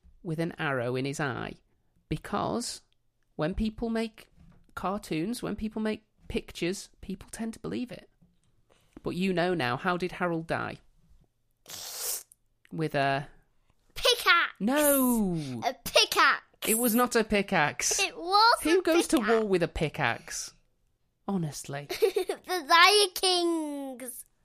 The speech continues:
Speaker 1: The what kings?
Speaker 2: The Vikings!
Speaker 1: The Vikings didn't, the Vikings use axes, not pickaxes.
Speaker 2: Pickaxes! What, what are pickaxes?
Speaker 1: Hmm?
Speaker 2: What are pickaxes?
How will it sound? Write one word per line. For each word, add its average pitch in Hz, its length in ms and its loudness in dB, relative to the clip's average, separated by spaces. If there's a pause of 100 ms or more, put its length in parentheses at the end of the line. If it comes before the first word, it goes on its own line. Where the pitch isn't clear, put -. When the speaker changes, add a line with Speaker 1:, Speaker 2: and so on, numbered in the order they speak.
(100)
Speaker 1:
The 196 100 -2
what 165 300 -2
kings? 349 480 0 (160)
Speaker 2:
The 415 280 2
Vikings! 440 1160 6
Speaker 1:
The 240 60 2
Vikings 330 640 0
didn't, 226 420 -6 (720)
the 247 80 -2
Vikings 294 380 0
use 247 240 0
axes, 208 560 -2
not - 220 -2
pickaxes. 190 920 -4 (240)
Speaker 2:
Pickaxes! - 1200 -2 (1400)
What, - 160 -20 (380)
what - 160 -20
are - 220 -20
pickaxes? - 1040 -20 (260)
Speaker 1:
Hmm? 214 200 -2 (580)
Speaker 2:
What 320 220 -10
are 403 40 -6
pickaxes? 240 1200 -8